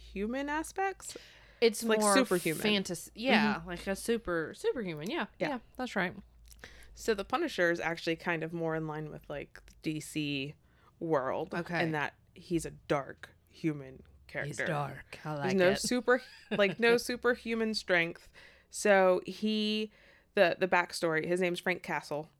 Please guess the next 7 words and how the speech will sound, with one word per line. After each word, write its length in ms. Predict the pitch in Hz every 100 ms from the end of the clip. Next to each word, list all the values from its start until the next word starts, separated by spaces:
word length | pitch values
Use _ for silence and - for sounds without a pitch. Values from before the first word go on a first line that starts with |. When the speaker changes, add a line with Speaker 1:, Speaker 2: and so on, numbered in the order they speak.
| -
Speaker 2:
Okay. 320 | 160 185 147 - -
Speaker 1:
Um, 480 | 180 170 156 151 - -
he 500 | - 190 180 170 165 -
goes, 420 | 190 180 185 180 - -
he's 140 | 196
a 100 | 170
Vietnam 960 | 165 175 185 185 165 165 160 160 165